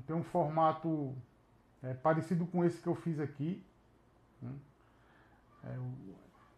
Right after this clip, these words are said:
se eu conseguir montar o Siev, eu vou mostrar bem direitinho, é, é bem interessante, né? A, a forma com que a, a chapa fica, é, pressiona a água contra, contra a chapa, o formato, né?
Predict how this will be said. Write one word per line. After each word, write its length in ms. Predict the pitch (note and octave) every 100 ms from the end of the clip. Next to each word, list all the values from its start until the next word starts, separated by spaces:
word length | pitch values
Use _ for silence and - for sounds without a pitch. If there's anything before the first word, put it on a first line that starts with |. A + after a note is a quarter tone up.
| _ _ _ _ _ -
se 60 |
eu 80 | G3
conseguir 920 | A3+ G#3+ G#3 G3 G#3 G3+ F#3+ E3+ D3+ D#3
montar 300 | D#3+ F3 E3
o 80 |
Siev, 440 | E3 - D#3 E3 D#3 E3+ D#3 D3+ - - _ - -
eu 80 | D3
vou 80 | D#3
mostrar 300 | D#3 C3 D3+
bem 120 | D#3+
direitinho, 640 | E3 D3 C3 D3 E3 F3
é, 240 | D3+ D3 D#3
é 40 |
bem 120 | C#3+
interessante, 640 | D#3+ E3 D#3 - C#3 D#3 D#3
né? 120 | D#3
A, 400 | D3+ C#3+ C3+ C3 - - - -
a 120 | C#3
forma 280 | C3 D#3+ E3
com 180 | E3+ E3+
que 160 | - E3+
a, 260 | D#3+ D#3
a 60 | D3
chapa 280 | - E3 E3+
fica, 580 | - - D#3+ E3+ G3 F#3 - - - - - -
é, 520 | C#3 C#3+ D3 C#3+ B2+ A#2 - _ _ _ - - _
pressiona 880 | E3 E3+ - F#3 D#3 F#3+ F#3+ E3+ -
a 280 | D3+ C#3+ C#3+
água 200 | D#3+ E3+
contra, 560 | E3+ F3 F3 G3 E3 -
contra 240 | D#3+ E3+ F#3+
a 20 |
chapa, 400 | - C#3+ B2+ C3
o 60 |
formato, 580 | B2+ - C3+ B2+ A#2+ -
né? 160 | C3